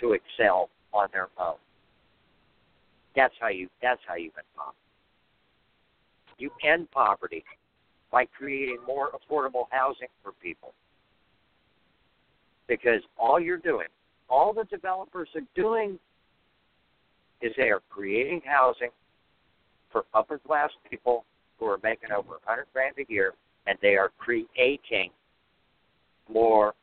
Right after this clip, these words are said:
for people. And what's their answer? "Oh, yeah, we know we're doing this. We know we're doing wrong, but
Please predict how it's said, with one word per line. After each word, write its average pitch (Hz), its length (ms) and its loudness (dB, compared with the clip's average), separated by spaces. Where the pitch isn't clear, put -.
for 101 360 0
people. 90 420 -6
And 127 160 2
what's 165 280 0
their 180 220 -2
answer? 190 400 -4
"Oh, 131 300 2
yeah, 180 300 -2
we 180 180 -12
know 214 180 -2
we're 196 120 -6
doing 165 340 -6
this. 110 240 -10
We 127 80 -12
know 180 160 -6
we're 175 120 -4
doing 156 300 -8
wrong, 123 340 -2
but 90 180 -4